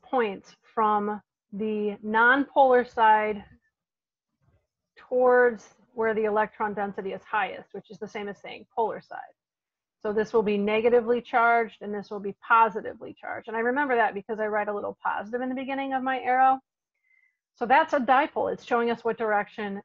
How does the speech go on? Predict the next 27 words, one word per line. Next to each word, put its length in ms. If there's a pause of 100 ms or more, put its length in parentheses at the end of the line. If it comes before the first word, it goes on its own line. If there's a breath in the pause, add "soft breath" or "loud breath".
the 480 (640)
sort 160
of 100 (180)
electrons 540
are 80
gonna 220
slosh 840 (120)
on 200
this 240
molecule. 520
So 140
it 80
tells 220
us 180
there's 220
less 260
electron 460
density 440
on 120
these 200
carbons 500 (120)
and 140
there's 200
more 340
on 120
this 160
oxygen. 460